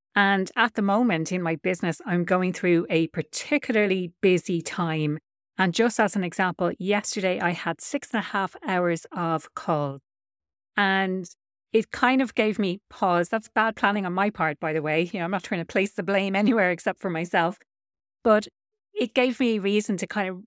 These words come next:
rethink this idea or to revisit this idea of productivity and what that actually means. But not only is it me who's concerned about these things, but I hear it all the time from my clients, whether it's my corporate clients saying,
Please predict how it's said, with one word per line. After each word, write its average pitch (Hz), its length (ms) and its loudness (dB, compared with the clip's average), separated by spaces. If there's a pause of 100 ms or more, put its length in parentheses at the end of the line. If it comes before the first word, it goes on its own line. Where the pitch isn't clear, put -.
rethink 214 600 0
this 190 180 0
idea 175 340 2
or 175 220 0
to 196 140 -2
revisit 202 500 0
this 180 180 -4
idea 165 380 0
of 165 160 -4
productivity 170 840 -4
and 170 220 -4
what 175 220 0
that 165 180 0
actually 160 480 -2
means. 151 640 -2 (640)
But 262 180 2
not 240 180 4
only 294 400 2
is 226 140 0
it 202 100 0
me 214 540 2 (140)
who's 180 360 0
concerned 226 460 2
about 196 220 2
these 175 200 0
things, 185 460 -4
but 190 140 -2
I 190 60 0
hear 214 300 0
it 202 200 -4
all 190 240 4
the 185 100 -6
time 180 440 -2
from 175 280 -2
my 165 140 0
clients, 175 560 2
whether 175 240 0
it's - 160 -6
my 165 100 -2
corporate 220 480 0
clients 196 480 0
saying, 180 320 2